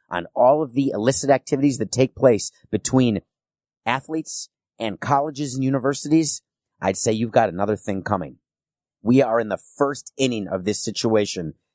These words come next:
And as Karen Carpenter always likes to say, "We've only just begun." Yes, we have.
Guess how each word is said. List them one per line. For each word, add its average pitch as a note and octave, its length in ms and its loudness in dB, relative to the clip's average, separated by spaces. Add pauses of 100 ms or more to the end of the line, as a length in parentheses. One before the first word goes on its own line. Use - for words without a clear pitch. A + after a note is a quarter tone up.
(260)
And F2+ 100 -2
as E2+ 120 -2
Karen G#2+ 300 2
Carpenter F#2 520 -2
always F2 320 0
likes G2 260 0
to A2+ 80 -8
say, D#2 420 0 (720)
"We've D#2+ 340 -2
only F2+ 560 0
just - 420 0
begun." C#3+ 840 2 (840)
Yes, E2+ 280 -4
we G2 140 2
have. - 500 -6